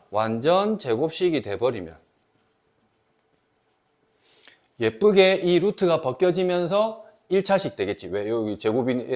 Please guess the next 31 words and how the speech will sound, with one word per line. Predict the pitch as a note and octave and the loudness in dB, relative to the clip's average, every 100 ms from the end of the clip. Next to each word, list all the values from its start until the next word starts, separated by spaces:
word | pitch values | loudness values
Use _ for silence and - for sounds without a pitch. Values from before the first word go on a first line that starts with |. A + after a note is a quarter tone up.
| B2 | -6
애들이니까, | A2+ A2+ F#2+ F2+ F#2 | -8 -10 -10 -14 -18
그지? | F#2 E2+ - _ _ _ _ _ _ _ _ | -18 -18 -20 _ _ _ _ _ _ _ _
그래서 | - D3+ D#3 D#3 A3 | -2 0 2 2 2
그게 | D3+ D#3 | 2 4
되면서, | F3 E3 E3 E3+ F3 | 4 4 2 0 0
계산되면서 | B2+ F3 E3 C#3+ | 0 -2 -2 -2
루트 | E3 - | -4 -4
딱 | D#3+ C#3+ | -4 -4
벗겨지고 | C#3+ F#3 E3+ E3 F#3+ F#3+ | 0 2 2 4 4 4
안에 | F3+ F#3+ | 2 -2
거 | E3 | -4
딱 | D3+ - | -8 -6
계산되면은 | B2+ E3+ E3 D#3 E3 F#3+ C3 | -4 -2 -2 0 0 0 0
이제 | A2+ | -2
뭔가 | G#2+ D3 C#3+ | -2 0 2
Y에 | A2+ C3 F3 F3+ E3 C#3+ | 4 4 4 2 0 -2
대한 | A2+ A2+ D#3 F3 | -4 -4 -4 -6
일 | G3 G#3+ | -4 -2
차식으로 | - G3 - D3 C#3+ | -2 -6 -6 -6 -6
딱 | C3+ A2+ | -8 -10
예쁘게 | F#2+ B2+ | -8 -8
나오겠지. | F#2 F#2 - - _ _ _ _ _ _ _ _ _ | -10 -16 -16 -16 _ _ _ _ _ _ _ _ _
그래서 | F#3 F#3 F#3 F3 | 0 2 2 2
얘가 | D3+ C#3 E3+ F#3+ - - | 2 2 2 0 -8 -18
두 | - B2 | -6 -4
일 | C#3 C3+ | -4 -4
차식에 | D3 B2 A2+ | -4 -2 -2
곱이 | G#2 A2+ G#2 | -2 -4 -4
됐다라는 | F#2 F2+ E2+ E2 | -6 -8 -12 -14
거야. | - _ _ _ _ _ _ _ _ _ _ _ _ _ _ _ _ | -20 _ _ _ _ _ _ _ _ _ _ _ _ _ _ _ _
자, | - A2 F2 | -4 -2 -2